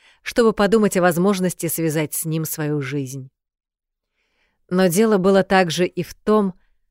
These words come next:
что они с Фебой стали в некотором роде самостоятельной единицей.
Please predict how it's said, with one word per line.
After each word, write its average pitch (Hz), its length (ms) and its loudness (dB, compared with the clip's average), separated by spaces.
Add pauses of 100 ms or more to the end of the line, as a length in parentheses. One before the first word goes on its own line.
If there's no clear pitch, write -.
(200)
что - 280 -2
они 208 260 4
с - 100 -6
Фебой 202 420 0
стали 196 400 2
в 170 100 -2
некотором 185 540 0
роде 190 340 0 (340)
самостоятельной 165 1080 0
единицей. 160 880 -6